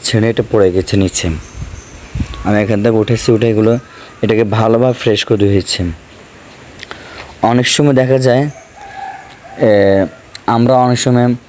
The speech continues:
পাখি যখন মুখ দেয় বা এই, এ, বিভিন্ন ফই-, মানে পাখি যখন ই-,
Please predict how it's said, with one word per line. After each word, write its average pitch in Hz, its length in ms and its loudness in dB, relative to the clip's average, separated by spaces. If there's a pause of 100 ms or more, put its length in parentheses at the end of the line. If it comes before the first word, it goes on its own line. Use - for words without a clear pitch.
(680)
পাখি 104 260 -2
যখন 117 320 0
মুখ 110 240 2
দেয় 107 160 2
বা 104 180 4
এই, 104 180 4 (160)
এ, 104 280 2
বিভিন্ন 101 300 0
ফই-, 101 320 0 (200)
মানে 98 240 2 (100)
পাখি 95 320 -2 (680)
যখন 107 160 2
ই-, 107 160 2